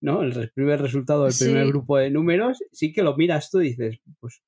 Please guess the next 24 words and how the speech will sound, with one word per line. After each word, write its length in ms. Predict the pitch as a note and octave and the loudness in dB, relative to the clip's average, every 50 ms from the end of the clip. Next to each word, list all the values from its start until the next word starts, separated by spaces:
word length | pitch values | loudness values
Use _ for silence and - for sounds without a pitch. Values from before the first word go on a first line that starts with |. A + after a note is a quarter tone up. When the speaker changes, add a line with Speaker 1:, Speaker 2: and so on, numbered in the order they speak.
| _ | _
Speaker 1:
para 160 | - A2+ G#2+ | -10 -8 -6
mí 180 | G#2 A#2+ C3 C3+ | -4 -2 -4 -4
sigue 220 | C3 - C#3+ C3+ | -2 -2 -2 -2
sin 180 | A#2+ - A2+ A2+ | -2 -4 -6 -8
tener 300 | - A2 A2 A#2 A#2+ C3+ | -6 -4 -2 -2 -2 0
lógica", 400 | F#3 A#3 A3+ - D#3 C#3 C#3+ C#3+ | -2 -2 -2 -2 -4 -2 0 0
¿no? 160 | F3 A#3 D#4 - - - - _ - - C#4+ - | 0 0 -2 -4 -10 -16 -18 _ -8 -6 -4 -2
Que 80 | - D3 | 0 0
será 260 | - D#4+ C#3 C3+ D3 | 0 0 0 2 2
una 160 | D#3 D#3+ E3 | 2 2 2
bobada, 480 | D3+ C#3+ C3+ D3 F3 G3+ F3+ C#3+ C#3 D3 | 2 2 2 2 2 2 2 2 2 2
¿no? 180 | F3 A3 C4+ - _ | 2 2 0 -2 _
Que 60 | - | -10
será 460 | - - A#2+ A2 A2+ G#2+ G#2+ G#2+ G#2+ - - | -12 -8 -6 -4 -2 -2 -2 -4 -6 -8 -10
algo, 680 | A2+ A2+ A2 A#2 A2+ A#2 A#2 A#2 A2 G#2 G#2 A2 A2+ - _ _ _ _ _ _ _ _ - | -8 -6 -6 -6 -6 -4 -4 -4 -4 -4 -4 -6 -8 -12 _ _ _ _ _ _ _ _ -16
un 320 | - - B2 B2 C3 A#2 | -12 -10 -10 -10 -10 -10
MacGuffin 680 | A2 G#2 G#2 A2 B2+ C3+ C3 - C#3 B2 A#2 A#2 A#2+ A#2+ | -8 -10 -8 -6 -6 -6 -6 -4 -2 -2 -2 -2 -2 -4
que 300 | - A2+ A2+ A2+ A2 A2 | -4 -4 -2 -2 -2 -2
no 140 | A2+ B2 A#2+ | 0 0 0
lleve 200 | A2+ A2+ A#2 A#2 | 0 0 0 -2
a 20 | |
ningún 300 | A#2 A2+ A#2 A2+ A2 G#2 | -2 -2 -4 -4 -6 -6
sitio, 380 | - - F#3 A3 - - B2 B2 | -4 -4 -4 -4 -4 -6 -6 -4
¿no? 220 | C#3 F#3 C#4+ - | -4 -4 -6 -6